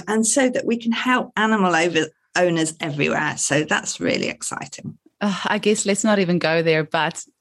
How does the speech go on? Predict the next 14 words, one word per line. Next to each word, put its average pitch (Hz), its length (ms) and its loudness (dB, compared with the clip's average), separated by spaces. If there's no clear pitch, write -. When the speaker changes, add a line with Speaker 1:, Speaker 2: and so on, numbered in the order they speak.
Speaker 2:
I 185 140 2
just 180 160 -2
have 165 200 0
to 180 80 -2
mention, 160 380 2
isn't 269 280 2
it 330 200 0
insane 156 680 0
that 156 220 0
we 208 120 4
have 214 160 2
something 170 380 0
that's 151 240 0
safe 208 440 0